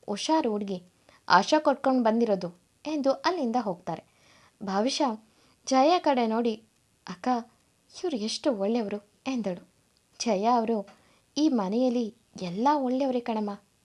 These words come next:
ಆದ್ರೆ ಎಲ್ರೂ ಒಂದೊಂದು ದಿಕ್ಕು ಎಂದು ಹೋಗ್ತಾ ಹೋಗ್ತಾ ನೀನೇ ನೋಡ್ತೀಯಲ್ಲ,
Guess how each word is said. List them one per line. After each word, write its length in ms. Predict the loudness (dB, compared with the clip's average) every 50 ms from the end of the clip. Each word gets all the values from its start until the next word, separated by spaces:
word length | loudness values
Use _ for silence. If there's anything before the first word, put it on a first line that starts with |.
| _ _
ಆದ್ರೆ 340 | -4 -2 -2 -2 -2 -2 -4 -4 -6 -10 _ _ _ _ _ _
ಎಲ್ರೂ 360 | 2 4 4 4 4 4 2 2
ಒಂದೊಂದು 600 | 2 2 0 0 2 0 0 0 0 0 0 0
ದಿಕ್ಕು 300 | -2 -4 -4 -8 -10 -10 _ _ _ _ -4
ಎಂದು 200 | -2 0 0 0 0 -2 -4 _ _ _ _ _ _
ಹೋಗ್ತಾ 420 | -6 2 4 4 4 4 4 4 6
ಹೋಗ್ತಾ 320 | 6 6 4 2 2 2 2 0 -2 -4
ನೀನೇ 280 | -2 -2 0 0 0
ನೋಡ್ತೀಯಲ್ಲ, 460 | 0 0 0 0 0 -2 -2 -2 -2